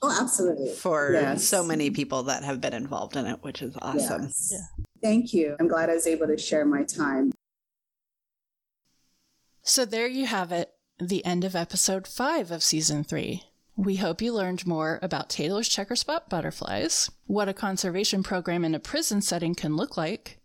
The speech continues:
Speaker 3: and how this work not only benefits species recovery, but also human recovery and can play a role in community building.
Speaker 2: Hey, Jen,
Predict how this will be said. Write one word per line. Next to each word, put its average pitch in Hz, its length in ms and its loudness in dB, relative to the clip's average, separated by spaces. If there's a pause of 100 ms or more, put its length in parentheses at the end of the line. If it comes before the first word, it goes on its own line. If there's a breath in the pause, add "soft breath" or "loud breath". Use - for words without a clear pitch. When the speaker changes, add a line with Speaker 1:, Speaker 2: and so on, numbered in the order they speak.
Speaker 3:
and 262 140 2
how 294 140 2
this 311 240 2
work 226 280 -4
not 190 260 0
only 185 220 0
benefits 170 440 -2
species 170 480 0
recovery, 208 600 -4
but 269 120 0
also 330 280 -2
human 339 380 0
recovery 180 560 -2 (260)
and 233 260 0
can 269 160 0
play 196 220 0
a 190 80 -4
role 165 300 0
in 175 220 0
community 160 480 2
building. 151 420 -2 (280)
Speaker 2:
Hey, 185 220 2
Jen, 156 420 0